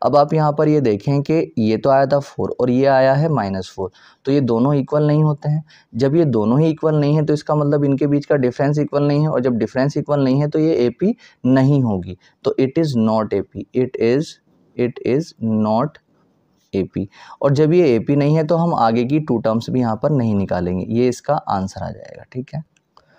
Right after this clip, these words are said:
अब देखिए जो फोर्थ पार्ट है इसका, उसमें वन, वन, वन, टू, टू, टू, थ्री, थ्री, थ्री।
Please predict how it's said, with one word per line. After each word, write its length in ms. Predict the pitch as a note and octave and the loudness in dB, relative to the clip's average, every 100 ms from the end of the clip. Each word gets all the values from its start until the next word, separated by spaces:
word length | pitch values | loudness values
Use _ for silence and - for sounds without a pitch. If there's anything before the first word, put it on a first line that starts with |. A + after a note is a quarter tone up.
| _ _ - | _ _ -2
अब 100 | A#2 | 2
देखिए 280 | C#3+ C3 D#3 | 2 2 2
जो 100 | D#3 | 2
फोर्थ 300 | D#3 C3 C3+ - | 0 0 0 2
पार्ट 300 | B2+ B2 B2 | 2 2 2
है 100 | A2+ | 0
इसका, 260 | G#2+ - A#2+ | 0 0 0
उसमें 540 | A2+ - C#3 C#3 B2+ | 0 0 2 2 0
वन, 300 | A2 A2+ B2 | 0 2 2
वन, 200 | B2 B2 | 2 2
वन, 240 | A2+ A2+ C#3 | 2 2 -2
टू, 200 | - A2+ | -2 -2
टू, 160 | A#2 | -2
टू, 200 | A2+ A#2 B2+ | -4 -4 -4
थ्री, 220 | A2+ A2 | -2 -4
थ्री, 200 | - A2 | -2 -6
थ्री। 300 | - - F2+ | -6 -10 -12